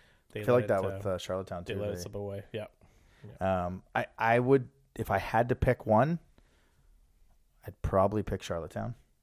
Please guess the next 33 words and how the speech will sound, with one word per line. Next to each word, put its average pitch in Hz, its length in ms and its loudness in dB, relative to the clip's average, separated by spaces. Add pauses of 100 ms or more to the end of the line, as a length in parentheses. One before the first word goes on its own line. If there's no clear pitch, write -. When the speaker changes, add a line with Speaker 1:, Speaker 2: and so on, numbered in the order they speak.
(320)
Speaker 2:
just 95 160 -14
because 95 600 -8 (200)
they, 95 500 -10 (2000)
I - 60 -10
think - 80 -4
Speaker 1:
Quebec's 143 160 2
Speaker 2:
they 151 100 6
Speaker 1:
too 139 120 0
strong. 107 320 -6 (420)
Speaker 2:
Yeah, 131 300 4
Speaker 1:
Quebec's - 260 -12
Speaker 2:
but 131 100 4
I 131 60 6
Speaker 1:
too 123 40 0
Speaker 2:
think 135 140 0
if 127 60 0
Speaker 1:
strong. 123 100 -2
Speaker 2:
you 131 80 0
get, 117 420 -2 (340)
like, 127 180 -4
Robillard 147 440 10
has 123 200 4
played 117 320 0
really 113 240 0
well 107 280 -2
for 107 200 -4
about 104 200 -2
Speaker 1:
Mm-hmm. 110 100 -14
Speaker 2:
fifty 107 260 -4
minutes 107 340 -4
in 101 80 -8
each 107 200 -8
game, 113 340 -4